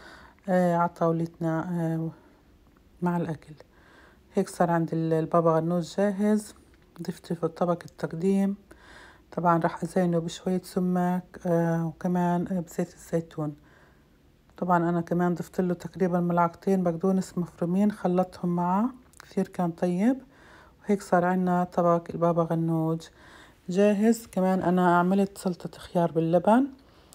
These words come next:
ضفت الخيار على اللبن، حطيت الكم-، حطيت كمان ملعقة من الثومة، آه، تقريبًا ملعقة ونص أو ملعقتين كبار،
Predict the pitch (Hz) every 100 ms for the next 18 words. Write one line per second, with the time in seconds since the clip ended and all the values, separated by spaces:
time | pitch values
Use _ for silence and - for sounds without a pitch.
0 | - _ _ - _ - - - 175 -
1 | 180 170 160 156 160 185 190 208 226 226
2 | - - 180 180 170 - 180 - - 175
3 | - 180 - 175 175 170 170 160 160 165
4 | 160 160 - 214 208 208 214 - - -
5 | - - - 196 185 180 180 - 175 185
6 | 170 180 175 170 170 - 165 175 190 -
7 | - 175 165 165 - 185 175 - - 180
8 | 185